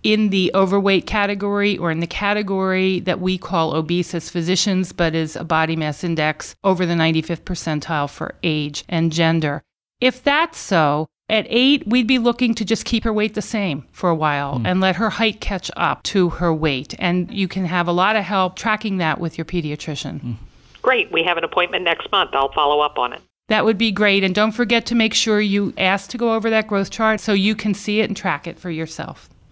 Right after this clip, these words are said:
Speaker 2: Hey, thanks
Speaker 3: Good.
Speaker 2: for, thanks for calling in, Julie, and take care.
Speaker 3: Thank you.
Speaker 1: Thanks, Julie.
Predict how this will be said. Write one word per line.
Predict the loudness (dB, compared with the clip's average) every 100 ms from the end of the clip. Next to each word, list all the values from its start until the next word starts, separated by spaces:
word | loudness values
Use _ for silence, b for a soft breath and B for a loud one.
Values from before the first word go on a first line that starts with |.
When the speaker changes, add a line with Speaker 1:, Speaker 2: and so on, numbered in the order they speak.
| -4
Speaker 2:
Hey, | -4
thanks | 0 2 2
Speaker 3:
Good. | 0
Speaker 2:
for, | -6 -2
thanks | 2 2
for | 0
calling | 4 6 6
in, | 6 6
Julie, | 6 4 4 0 b b
and | 2 2
take | 2 0
care. | 2 2 0 -6 -14 -14 -4
Speaker 3:
Thank | -2 0
you. | -4 -4
Speaker 1:
Thanks, | 2 2 4
Julie. | 2 2 2